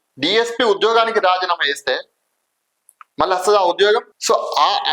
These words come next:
ఆ ఉద్యోగం రాకపోవడం వల్ల ఈరోజు డీఎస్పీ నళిని గారి యొక్క జీవితం ఒక దారుణమైనటువంటి పరిస్థితికి చేరుకుంది. అత్యంత బాధాకరం. తెలంగాణ కోసం మేము ఇది చేసినాం, అది చేసినాం అని చెప్పేటువంటి నేతలు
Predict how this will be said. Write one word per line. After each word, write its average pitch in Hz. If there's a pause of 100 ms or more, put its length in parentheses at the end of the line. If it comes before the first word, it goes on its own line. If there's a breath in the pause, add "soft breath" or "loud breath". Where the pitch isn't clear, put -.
ఆ 185
ఉద్యోగం 220
రాకపోవడం 214
వల్ల 196
ఈరోజు 180 (800)
డీఎస్పీ 175
నళిని 170
గారి 160
యొక్క 151
జీవితం 170 (1200)
ఒక 143 (600)
దారుణమైనటువంటి 185
పరిస్థితికి 156
చేరుకుంది. 135 (640)
అత్యంత 233
బాధాకరం. 220 (840)
తెలంగాణ 208
కోసం 208
మేము 202
ఇది 160
చేసినాం, 214 (200)
అది 226
చేసినాం 220 (580)
అని 160
చెప్పేటువంటి 202
నేతలు 185